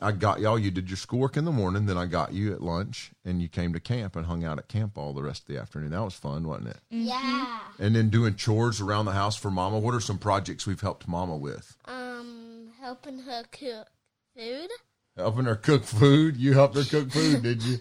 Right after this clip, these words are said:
Speaker 3: <laughs> Sometimes.
Speaker 1: I don't know if I saw that, but what about outside? What have you helped with?
Speaker 3: Uh,
Speaker 2: The garden.
Speaker 3: Oh,
Speaker 1: Yeah.
Speaker 3: I know.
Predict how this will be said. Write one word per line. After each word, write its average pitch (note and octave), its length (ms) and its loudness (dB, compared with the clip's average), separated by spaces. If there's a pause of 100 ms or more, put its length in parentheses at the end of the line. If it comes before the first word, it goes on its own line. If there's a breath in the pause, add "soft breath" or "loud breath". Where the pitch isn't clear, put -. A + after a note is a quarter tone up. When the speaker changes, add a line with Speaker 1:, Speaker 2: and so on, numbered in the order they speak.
(140)
Speaker 3:
<laughs> - 200 -20
Sometimes. A3+ 680 0
Speaker 1:
I A#2 200 4
don't C3 140 6
know C3 120 4
if A#2+ 100 0
I B2 80 4
saw A#2+ 260 2
that, B2 300 2
but B2 80 4
what C3 160 6
about A#2 240 2
outside? A2+ 560 0
What F#2+ 100 -4
have E2+ 140 -8
you F2 80 -6
helped E2+ 260 -6
with? E2 260 -8 (120)
Speaker 3:
Uh, A3+ 800 -20
Speaker 2:
The A3+ 80 -12
garden. G#3+ 680 -8
Speaker 3:
Oh, E4 80 2
Speaker 1:
Yeah. D4+ 160 2
Speaker 3:
I F4 140 2
know. E4 360 -2